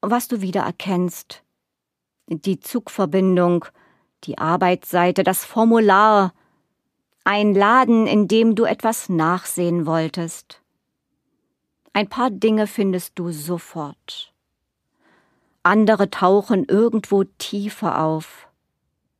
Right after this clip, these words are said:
Wieder andere bleiben verschwunden, obwohl du genau weißt,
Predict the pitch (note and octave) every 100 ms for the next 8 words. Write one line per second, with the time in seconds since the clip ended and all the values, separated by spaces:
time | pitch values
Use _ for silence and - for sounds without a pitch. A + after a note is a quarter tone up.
0 | _ _ _ _ _ - E3+ C4 C4 -
1 | G#3 G#3 G3 F#3 E3+ E3 D#3+ E3+ F3 -
2 | G#3+ G#3 - E3+ D#3+ D#3 - D#3+ D#3 D#3
3 | _ _ _ _ - E3 F3+ G3+ G3 G3
4 | F#3+ F3+ F#3 A#3 A3 F#3 F#3 F3+ F3+ -
5 | - -